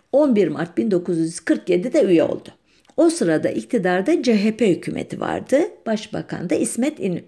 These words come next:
İsmet İnönü idi. Ancak bu üyelikle birlikte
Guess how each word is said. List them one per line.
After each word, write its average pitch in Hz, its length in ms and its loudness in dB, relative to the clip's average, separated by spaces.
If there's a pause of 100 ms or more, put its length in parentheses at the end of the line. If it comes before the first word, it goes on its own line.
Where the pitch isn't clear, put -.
(160)
İsmet 170 380 -6
İnönü 120 320 -6
idi. 165 420 -2 (720)
Ancak 240 560 -2 (440)
bu 254 460 0
üyelikle 151 600 0
birlikte 156 440 -4